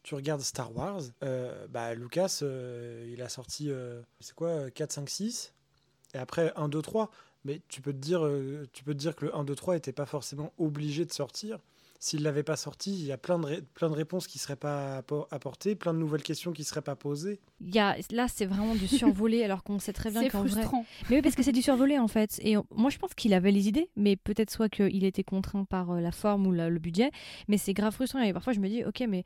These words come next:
Speaker 2: si c'est pour avoir ça, j'aurais préféré rien avoir, en fait. Si c'est pour me raconter l'histoire de cette manière-là. »
Speaker 1: Ah, tu fais plus ref à Hellbound, là, en l'occurrence.
Speaker 2: Euh, là, je fais référence à Kuei Monstrous, mais c'est vrai que Hellbound, je m'étais bien énervée aussi sur Hellbound parce que ça m'avait saoulée.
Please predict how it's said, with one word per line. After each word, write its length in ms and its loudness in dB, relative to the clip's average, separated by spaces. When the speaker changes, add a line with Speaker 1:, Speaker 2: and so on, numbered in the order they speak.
Speaker 2:
si 100 -4
c'est 120 2
pour 100 4
avoir 180 4
ça, 120 2
j'aurais 180 -2
préféré 300 0
rien 240 4
avoir, 180 2
en 80 -6
fait. 240 -12
Si 120 -8
c'est 80 0
pour 100 4
me 60 2
raconter 320 2
l'histoire 180 -2
de 60 -10
cette 120 -6
manière-là. » 420 2
Speaker 1:
Ah, 20 2
tu 60 -6
fais 100 -2
plus 260 -10
ref 300 -2
à 140 -2
Hellbound, 440 -2
là, 140 -10
en 80 -12
l'occurrence. 320 -6
Speaker 2:
Euh, 240 6
là, 100 6
je 80 4
fais 120 4
référence 360 2
à 80 4
Kuei 300 6
Monstrous, 580 6
mais 80 4
c'est 140 4
vrai 80 2
que 160 4
Hellbound, 320 4
je 60 6
m'étais 180 4
bien 160 4
énervée 400 4
aussi 240 -2
sur 160 -2
Hellbound 260 0
parce 180 -4
que 80 -8
ça 120 -4
m'avait 180 2
saoulée. 320 -2